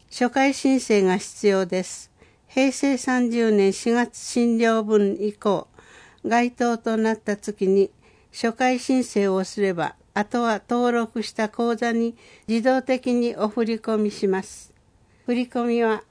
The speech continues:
該当診療月の三ヶ月後の月末。領収書原本の添付も不要。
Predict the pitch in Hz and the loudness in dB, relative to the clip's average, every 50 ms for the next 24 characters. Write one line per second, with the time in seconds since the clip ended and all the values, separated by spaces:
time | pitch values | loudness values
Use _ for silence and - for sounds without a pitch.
0 | _ - - 208 233 240 254 254 240 - - 262 254 247 240 240 - - 262 254 | _ -10 -6 -2 -2 0 -2 -2 -6 -6 -4 -4 -2 -2 -4 -6 -8 -6 -4 -2
1 | 247 247 240 240 240 240 233 233 233 233 214 208 202 - 214 208 208 208 202 - | -2 -2 -2 -2 -2 -2 -2 -2 -4 -4 -4 -6 -2 0 2 2 2 2 0 -2
2 | - _ _ _ _ _ _ _ _ - - 262 262 240 - 277 269 247 247 247 | -8 _ _ _ _ _ _ _ _ -8 -4 -4 -4 -2 -2 -4 -4 -2 -2 -4
3 | 226 - - 214 208 196 208 208 220 220 208 196 190 - - _ _ _ - 202 | -6 -4 -2 -2 -2 -2 -2 -2 -2 0 0 -2 -2 -6 -8 _ _ _ -12 -6
4 | 208 214 208 - - 240 240 233 226 220 _ - 196 - _ _ _ _ _ _ | -4 -4 -4 -6 -8 -6 -4 -4 -4 -6 _ -16 -20 -20 _ _ _ _ _ _
5 | _ _ _ _ _ _ _ _ _ _ _ _ _ _ _ _ _ _ _ _ | _ _ _ _ _ _ _ _ _ _ _ _ _ _ _ _ _ _ _ _
6 | _ _ _ _ _ _ _ - - - 208 240 254 262 247 - - 262 254 233 | _ _ _ _ _ _ _ -20 -16 -4 0 0 0 0 0 -2 -4 -4 -4 -4
7 | 220 - 220 208 196 190 220 233 220 214 - - 202 196 190 180 175 175 175 - | -4 -4 -4 -4 -2 -2 -4 -4 -4 -6 -4 -4 -2 -2 -2 -2 -2 -6 -6 -4
8 | 220 220 220 208 - 202 185 185 175 180 180 - - 208 190 185 180 170 156 | -4 -4 -4 -4 -4 -4 -4 -4 -4 -6 -8 -8 -6 -4 -2 -2 -4 -6 -8